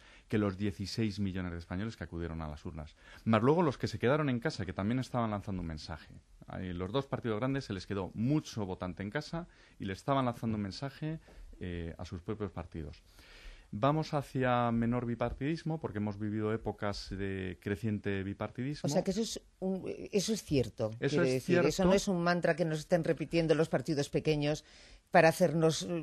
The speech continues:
Speaker 2: para hacérnoslo creer, sino
Speaker 1: No,
Speaker 2: que es, es
Speaker 1: es,
Speaker 2: realmente es una tendencia real.
Speaker 1: es una tendencia por varios motivos, pero ojo, vamos a menos bipartidismo,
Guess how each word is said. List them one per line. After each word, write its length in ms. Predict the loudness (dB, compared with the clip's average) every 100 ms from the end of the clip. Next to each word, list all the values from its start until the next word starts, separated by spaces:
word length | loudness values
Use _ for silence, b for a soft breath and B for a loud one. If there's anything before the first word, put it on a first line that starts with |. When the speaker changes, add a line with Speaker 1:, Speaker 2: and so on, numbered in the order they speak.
| -2
Speaker 2:
para 140 | 2 2
hacérnoslo 460 | 4 2 4 4 4
creer, 300 | 4 4 2
sino 320 | 4 6 6
Speaker 1:
No, 40 |
Speaker 2:
que 140 | 6 2
es, 180 | -2 -10 _ _
es 220 | 2 4 6
Speaker 1:
es, 40 |
Speaker 2:
realmente 400 | 6 6 4 2
es 80 | 2
una 140 | 2
tendencia 760 | 4 4 4 2 2 2 4 6
real. 260 | 6 6
Speaker 1:
es 180 | 4 4
una 160 | 0 0
tendencia 400 | 0 0 -2 0
por 140 | 2
varios 280 | 4 2 2
motivos, 460 | 0 0 -2 -4 -2
pero 220 | 0 2
ojo, 400 | 4 2 0 -6 -6
vamos 380 | -4 0 0 -2 -2
a 100 | 0
menos 520 | 2 4 4 4 2
bipartidismo, 800 | 0 0 -2 0 -2 -2 -6 -8